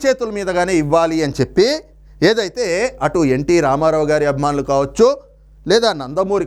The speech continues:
కుటుంబానికి ఉన్నటువంటి అభిమానులు కావచ్చు, తెలుగుదేశం పార్టీ అభిమానులు కానీ,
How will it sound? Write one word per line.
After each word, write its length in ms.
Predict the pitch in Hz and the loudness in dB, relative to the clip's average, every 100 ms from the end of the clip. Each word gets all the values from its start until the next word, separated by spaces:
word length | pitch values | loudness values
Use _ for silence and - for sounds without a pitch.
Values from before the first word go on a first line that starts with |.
| - | -6
కుటుంబానికి 520 | 131 196 196 190 175 160 | -2 -2 0 -2 -2 -6
ఉన్నటువంటి 340 | 151 151 143 123 | -6 -6 -4 -2
అభిమానులు 380 | 131 147 147 139 | -2 -2 0 0
కావచ్చు, 240 | 139 143 277 196 | 0 0 -2 0
తెలుగుదేశం 520 | 196 233 220 214 208 180 | 2 2 2 0 -4 0
పార్టీ 280 | 190 180 185 160 | -2 -2 -2 -2
అభిమానులు 320 | 151 156 151 147 | 0 0 0 0
కానీ, 180 | 147 | 0